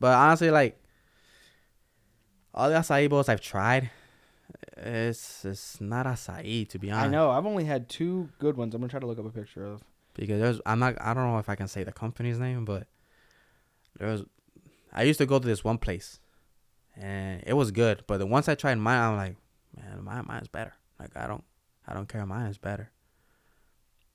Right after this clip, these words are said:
Speaker 2: I don't know. I'm trying to see here.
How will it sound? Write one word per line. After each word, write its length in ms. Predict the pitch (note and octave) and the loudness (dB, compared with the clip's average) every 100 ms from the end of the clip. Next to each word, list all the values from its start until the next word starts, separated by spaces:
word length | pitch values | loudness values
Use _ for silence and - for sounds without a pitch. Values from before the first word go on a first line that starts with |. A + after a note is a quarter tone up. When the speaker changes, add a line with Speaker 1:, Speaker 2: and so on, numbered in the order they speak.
| _ _ _ _ _ _ _ _ _ _ _ _ _ | _ _ _ _ _ _ _ _ _ _ _ _ _
Speaker 2:
I 40 | D3+ | -18
don't 260 | D#3+ - | -18 -20
know. 200 | - C3+ C3+ | -20 -20 -20
I'm 100 | B2 | -20
trying 260 | - A#2 | -16 -16
to 60 | B2 | -16
see 260 | - A#2 | -14 -12
here. 420 | A#2+ A2+ A2+ A#2 | -10 -10 -10 -12